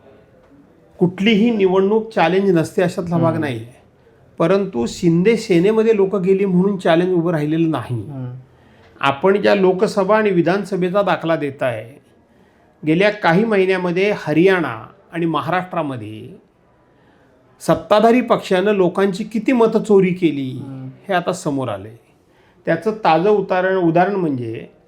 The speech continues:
Speaker 1: चार दिवसापूर्वी बिहारला, बिहार राज्याचा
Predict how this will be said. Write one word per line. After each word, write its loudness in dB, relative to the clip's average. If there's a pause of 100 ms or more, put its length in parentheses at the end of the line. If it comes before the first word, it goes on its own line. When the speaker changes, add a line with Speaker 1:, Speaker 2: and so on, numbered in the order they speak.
(360)
Speaker 1:
चार 2
दिवसापूर्वी -2
बिहारला, 0
बिहार -2
राज्याचा -4